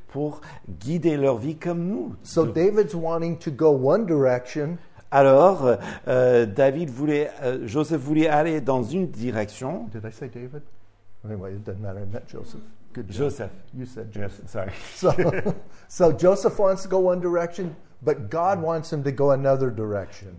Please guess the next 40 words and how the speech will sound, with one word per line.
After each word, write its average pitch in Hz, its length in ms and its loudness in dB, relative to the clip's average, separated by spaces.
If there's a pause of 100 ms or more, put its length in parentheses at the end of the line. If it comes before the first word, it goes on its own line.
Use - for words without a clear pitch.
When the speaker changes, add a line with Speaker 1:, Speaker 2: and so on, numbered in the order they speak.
Speaker 1:
Joseph, 131 680 4 (240)
euh, 135 280 6
veut 120 280 2
aller 156 220 8
dans 139 160 0
une 123 160 -4
direction 131 680 -2
et 135 160 -6
Dieu 123 280 2
veut 143 180 0
qu'il 127 220 -2
aille 127 180 2
dans 120 140 -4
une 113 200 -6
autre 117 240 -8
direction. 87 480 -8
Speaker 2:
And 175 100 -2
I 190 120 -2
believe 202 300 -2
that 175 220 -2
happens 170 380 -4
to - 160 -6
us 147 140 -8
a 139 40 -4
lot. 127 420 -2 (380)
Speaker 1:
Et 107 380 2
je 113 100 -8
crois 123 220 0
que 143 160 -6
ça 139 220 2
arrive, 151 520 -2
euh, 123 200 2
très - 280 -4
souvent. 185 640 -2
Speaker 2:
Sometimes 175 460 -2
we 175 100 0
wanna 175 160 0
go 160 120 0
one 151 300 0
way, 175 220 2